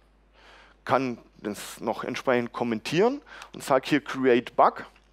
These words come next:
Und was er jetzt gemacht hat, während der Testausführung hat mir quasi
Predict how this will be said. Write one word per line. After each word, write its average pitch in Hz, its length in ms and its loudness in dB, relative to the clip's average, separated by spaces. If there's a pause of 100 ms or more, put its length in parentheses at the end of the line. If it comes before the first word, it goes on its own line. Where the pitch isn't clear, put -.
(560)
Und 117 60 4
was 139 160 2
er 165 80 8
jetzt 151 200 6
gemacht 139 440 2
hat, 147 240 4
während 156 240 2
der 151 100 4
Testausführung 156 1040 0
hat 135 160 -2
mir 143 160 2
quasi 135 460 0